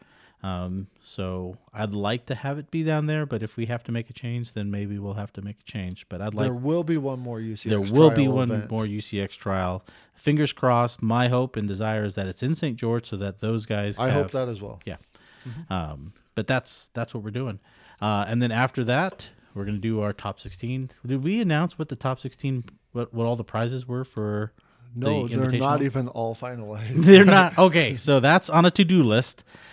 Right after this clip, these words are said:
Speaker 1: So we need to
Speaker 2: Uh,
Speaker 1: get our
Speaker 2: because, uh, we could talk about it after I had a, I had a thought on one of them, so.
Speaker 1: Okay, okay, yeah, we'll
Speaker 2: <laughs> Yeah.
Speaker 1: talk about it. So the, uh, things that have been confirmed, the winner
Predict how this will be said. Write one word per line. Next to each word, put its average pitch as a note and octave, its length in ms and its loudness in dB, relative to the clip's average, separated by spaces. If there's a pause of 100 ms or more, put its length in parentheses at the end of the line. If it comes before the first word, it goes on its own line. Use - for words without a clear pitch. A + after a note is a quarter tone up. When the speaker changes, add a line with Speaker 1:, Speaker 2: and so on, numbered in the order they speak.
(220)
Speaker 1:
So B2 420 6
we C3+ 180 4
need D#3 220 0
to C3+ 120 0
Speaker 2:
Uh, C3+ 100 4
Speaker 1:
get C3+ 180 4
our B2+ 220 6
Speaker 2:
because, D3 300 6
uh, B2+ 400 4 (880)
we A#2 140 -4
could G2+ 120 -10
talk - 200 -8
about G#2+ 200 -10
it - 140 -14
after A2 440 -8
I A2+ 100 -8
had G2+ 240 -8
a, G2 220 -12 (220)
I G#2 40 -14
had G2 180 -12
a F#2 60 -14
thought - 240 -10
on G#2+ 160 -12
one - 120 -16
of G#2+ 100 -20
them, G2 160 -20
so. A#2+ 120 -4
Speaker 1:
Okay, G#2 200 0 (120)
okay, G#2 240 -4
yeah, - 100 -2
we'll E3 160 0
Speaker 2:
<laughs> - 0 -
Yeah. D#3 60 2
Speaker 1:
talk G#2+ 160 2
about F2+ 240 -4 (240)
it. F3+ 120 -4
So D3+ 380 8
the, C3+ 540 4 (340)
uh, A#2 300 2
things F3 400 2
that D3+ 180 2
have E3 580 0
been C3+ 240 2
confirmed, A#2 720 -2 (160)
the B2 220 0
winner B2+ 580 0